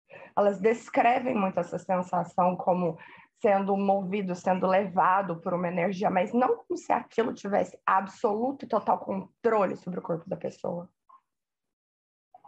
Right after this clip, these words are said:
Ela se permite levar também. E são feitos ritos pra que esse orixá venha e adentre o corpo da pessoa.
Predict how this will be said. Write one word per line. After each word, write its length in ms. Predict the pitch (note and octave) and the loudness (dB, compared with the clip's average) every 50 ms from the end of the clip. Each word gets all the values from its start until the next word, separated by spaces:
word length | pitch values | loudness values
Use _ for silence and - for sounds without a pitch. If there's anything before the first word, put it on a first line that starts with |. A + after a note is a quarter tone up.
| - | -2
Ela 180 | - G3+ G#3+ A3+ | -2 0 -2 -2
se 180 | A3 - A#3+ A#3 | -4 -4 -8 -6
permite 1120 | - - C#4 C#4+ C#4+ - A#3 A#3 A3+ A#3 A#3+ A3+ A3 - - - - - - - - _ _ _ _ _ _ _ _ _ _ _ _ _ _ _ _ _ _ _ _ - | -2 0 0 0 0 0 0 0 2 2 2 0 -2 -6 -12 -18 -16 -14 -14 -16 -16 _ _ _ _ _ _ _ _ _ _ _ _ _ _ _ _ _ _ _ _ -2
levar 480 | F3 F#3 G3 G3 G3 G3+ F3+ F3 F3 - | 0 0 0 0 0 0 0 0 0 -2
também. 560 | - F3+ - G3 F#3+ - - - - F#3+ - _ _ _ - - - - - - - - _ - | -4 -6 -6 -4 -4 -6 -6 -6 -8 -12 -16 _ _ _ -20 -20 -18 -18 -20 -20 -20 -12 _ -2
E 80 | G#4 A#4 | -2 0
são 220 | - C#5 D5 - - - | 0 0 -2 -2 -2 -2
feitos 340 | F#4 E4 F4 - - G#4 G4+ - - - | 0 0 0 0 -2 -2 -2 -4 -6 -2
ritos 480 | - D4 D4+ D#4+ D4 - A4 A#4 - - | 2 2 2 2 0 0 -2 -2 -2 -2
pra 180 | - - G#4 G#4+ | -2 -2 -2 -2
que 180 | - - - | -2 -4 -2
esse 500 | G4 F4 C4+ A#3 A#3 A#3+ A#3+ - - E4 | 2 2 4 4 2 0 -2 -2 0 2
orixá 840 | E4+ F#4 G4+ A4 - - - - D4 B3+ A#3 G#3+ A3 A3+ B3 D4 D4 C#4+ A3 G3+ G3 G3+ | 2 4 2 2 0 -2 -6 -2 0 2 2 4 4 4 4 2 0 -2 -6 -6 -4 0
venha 580 | A#3+ B3+ A#3+ A#3 A3+ A3+ A3 A#3 C4 - - - _ _ _ _ _ - | 0 2 2 2 2 2 2 2 0 0 -2 -8 _ _ _ _ _ 0
e 100 | E4 E4+ | 2 2
adentre 840 | F#4+ C5 C5 G#3 G3+ - - D4+ G#4+ C5 C#5+ - - - G#3 E3 F#3 | 2 2 0 -2 0 2 2 2 2 0 -2 -4 -4 -4 -2 -2 -2
o 100 | - - | -6 -6
corpo 400 | - - G#3+ G3 F#3 F#3+ - - | -2 0 2 2 0 0 -4 -8
da 160 | F#3+ F3+ - | -6 -6 -6
pessoa. 560 | - - D3+ - - - - F#3 F3 E3 D#3+ | -4 -4 -8 -8 -8 -6 -6 -4 -4 -4 -6